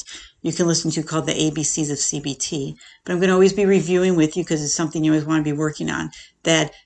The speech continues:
you know, what are maybe my thoughts that are getting in the way of me reaching these goals if I'm feeling stuck? And what are my hot thoughts, my thoughts that aren't a hundred percent true, and how can I balance that out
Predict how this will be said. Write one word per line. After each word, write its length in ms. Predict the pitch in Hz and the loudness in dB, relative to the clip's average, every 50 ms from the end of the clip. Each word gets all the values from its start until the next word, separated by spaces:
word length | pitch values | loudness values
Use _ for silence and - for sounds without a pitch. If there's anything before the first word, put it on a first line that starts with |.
| _ - | _ -2
you 80 | 170 | 2
know, 80 | 175 175 | 2 4
what 180 | 165 180 185 | 6 6 6
are 60 | 196 196 | 6 6
maybe 260 | 196 196 190 185 185 | 4 4 4 2 2
my 160 | 175 175 160 | 2 2 0
thoughts 800 | 147 - - - 147 143 143 165 214 220 - - - - - - - | 0 -2 -4 -2 -2 -2 0 -2 -2 -2 -2 -2 -2 -2 -4 -6 -2
that 100 | - 147 | 0 2
are 80 | 160 151 | 2 2
getting 300 | 143 170 156 165 165 160 | 2 2 2 2 4 4
in 100 | 160 156 | 4 4
the 60 | 156 | 4
way 180 | 151 156 156 151 | 4 4 2 2
of 100 | 143 139 | 0 0
me 120 | 151 151 | 0 2
reaching 360 | 147 156 170 165 - - 147 | 2 2 0 0 -2 -2 -2
these 220 | 139 147 147 143 - | -2 -4 -4 -6 -6
goals 520 | - - - - - - - - - - _ _ | -8 -8 -8 -8 -6 -4 -4 -6 -6 -10 _ _
if 160 | - - - 147 | -16 -12 -8 -6
I'm 120 | 143 143 | -6 -6
feeling 360 | - - 165 156 151 147 139 | -4 -4 -2 -2 -2 -2 -2
stuck? 540 | 127 - - - - - - 139 - - - _ _ _ _ _ _ _ _ - _ _ - | -2 -2 -4 -4 -4 -6 -8 -8 -10 -16 -20 _ _ _ _ _ _ _ _ -20 _ _ -4
And 140 | - 156 165 | 0 2 2
what 140 | 165 165 170 | 4 4 4
are 40 | |
my 140 | 165 160 151 | 4 4 2
hot 300 | 151 143 - - - - | 2 2 0 0 0 -2
thoughts, 400 | - - 147 - - - - - | -2 -4 -2 -2 -2 -4 -4 -4
my 80 | 170 151 | -2 -4
thoughts 260 | 151 - 143 147 - | -2 -2 -4 -4 -4
that 120 | - 156 151 | -4 -4 -2
aren't 100 | 151 147 | -2 -2
a 60 | 143 | -2
hundred 240 | 151 151 156 156 - | -2 -4 -4 -6 -8
percent 340 | 156 147 - - 147 143 147 | -6 -6 -4 -4 -4 -4 -4
true, 260 | - - - 180 160 | -4 -4 -2 -2 0
and 120 | 156 151 | 0 0
how 100 | 156 160 | 0 -2
can 160 | 160 - 160 | -4 -4 -2
I 60 | 160 151 | -4 -2
balance 400 | 147 151 156 151 151 151 - - | -2 -2 -2 -2 -2 -2 -2 -4
that 180 | - 156 151 | -4 -4 -2
out 260 | 156 156 156 151 - | -2 -2 -2 -4 -6